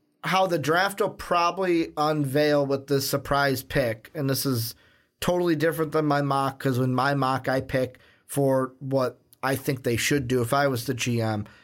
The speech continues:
Um, Kyler Murray will go one. Nick Bosa will go two.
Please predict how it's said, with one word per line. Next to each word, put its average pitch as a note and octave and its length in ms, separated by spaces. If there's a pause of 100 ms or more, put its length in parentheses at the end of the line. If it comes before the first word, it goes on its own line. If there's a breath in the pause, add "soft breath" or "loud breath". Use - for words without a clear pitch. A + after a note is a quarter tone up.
(200 loud breath)
Um, C3 640 (500 soft breath)
Kyler G3+ 380
Murray G3 260
will F#3 100
go F3+ 180
one. C#3 540 (800)
Nick D3+ 340
Bosa E3 400
will D#3+ 140
go D#3+ 200
two. B2+ 680